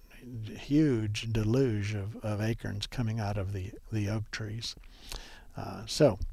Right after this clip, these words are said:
it doesn't necessarily mean that anything is wrong with the tree, uh, or anything like that.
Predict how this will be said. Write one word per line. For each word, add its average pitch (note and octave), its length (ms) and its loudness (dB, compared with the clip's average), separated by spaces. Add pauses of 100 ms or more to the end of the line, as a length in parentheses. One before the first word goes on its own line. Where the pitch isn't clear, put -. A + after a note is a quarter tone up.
(1000)
it C#3 100 10
doesn't D3 320 12
necessarily C3 420 10
mean A#2+ 280 8
that G#2+ 100 4
anything A2 340 2
is G2 160 0
wrong G#2 260 -2
with G2 160 -2
the - 100 -4
tree, G2+ 460 -2 (420)
uh, G#2+ 240 -2
or G2+ 160 -2
anything G#2 440 0
like F2+ 340 -6
that. G2 280 -4